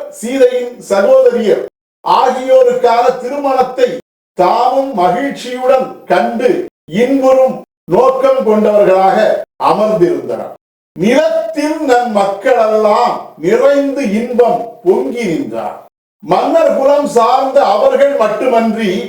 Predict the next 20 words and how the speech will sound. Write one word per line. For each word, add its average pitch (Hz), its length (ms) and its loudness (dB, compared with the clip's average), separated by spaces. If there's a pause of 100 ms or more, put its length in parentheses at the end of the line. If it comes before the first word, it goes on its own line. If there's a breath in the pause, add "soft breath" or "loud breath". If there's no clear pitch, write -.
(220)
அவர்களுடன் 254 720 2 (360)
இந்த 262 300 0 (120)
நிலம் 277 420 0 (240)
என்னும் 247 400 -2 (100)
பூமி 277 400 0 (100)
பந்தில் 254 480 0
வாழும் 233 460 2 (360)
நல்ல 302 420 0 (220)
பண்புகளை 269 760 2
கொண்ட 247 260 2 (120)
மக்கள் 185 520 -2
யாவருமே 226 640 0 (380)
அளவில்லாத 254 960 2 (140)
இன்பம் 226 380 0
பெற்றவர்களாக, 190 760 0 (640)
இன்பம் 294 640 0
பொங்கி 277 420 -2
வரும் 247 340 2
வண்ணமாய் 220 640 0 (320)
அங்கே 170 360 2